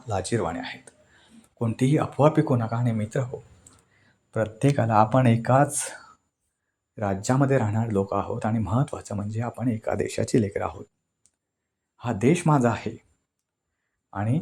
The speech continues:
मी देशाचा आहे, अशी भावना आपल्यामध्ये रुजवूया. अफवा पिकवून, मी मगाशी पहिलं जे, मी दुसरं क्राईम जे म्हटलं खुनाचं, पहिलं क्राईम जे म्हटलं खुनाचं, तिच्या इतकंच हे अफवा पिकवणं हे मोठं पाप आहे.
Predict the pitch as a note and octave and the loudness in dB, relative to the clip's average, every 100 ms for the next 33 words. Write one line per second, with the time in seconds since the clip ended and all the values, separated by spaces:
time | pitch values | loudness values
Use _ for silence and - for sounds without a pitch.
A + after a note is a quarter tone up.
0 | - A#2 D#3+ C#3+ G#2+ G2+ G2+ - F#2+ F#2+ | 0 4 4 4 2 0 -2 -4 -6 -12
1 | _ _ _ _ _ - G#2+ - B2+ F#2+ | _ _ _ _ _ -8 -6 -2 -2 -2
2 | G2 G2+ C#3 B2 A#2+ A2 G2 G2 F#2+ F#2 | -2 0 0 0 0 -2 -2 -4 -6 -8
3 | E2 - - _ _ _ - G2+ - A#2 | -8 -10 -20 _ _ _ -10 -8 0 2
4 | B2+ B2 B2 B2 B2 B2 A#2 A#2 B2+ - | 2 0 2 2 2 -2 -2 0 0 0
5 | G#2+ A#2+ - A2 A#2 C#3 D#3 D#3 B2 A2+ | 2 2 2 4 6 6 4 2 0 0
6 | A2 A2+ A#2+ A#2+ A2 B2 C3 A2+ - F#2 | 0 2 2 4 2 2 2 -2 -4 -8
7 | F#2 _ - G#2+ G#2+ G#2 C#2 _ _ _ | -8 _ -6 -2 -2 -4 -12 _ _ _
8 | A2+ A2+ A#2 A2+ A2+ A#2 A2 G#2+ G#2+ A2 | -4 0 2 2 2 -2 -4 -6 -4 0
9 | G#2 G2 - _ _ _ _ _ _ _ | 0 -2 -10 _ _ _ _ _ _ _
10 | _ _ _ - B2 - D3+ B2+ - - | _ _ _ -6 -4 2 4 4 0 2
11 | C3 G#2+ - - B2 B2+ - A#2+ C3 A#2+ | 2 2 -12 -2 0 2 0 0 2 0
12 | G#2+ G2 G2 - A2+ G2+ G#2+ - - - | 0 0 0 -2 -2 -2 -4 -2 -4 -4
13 | - | -12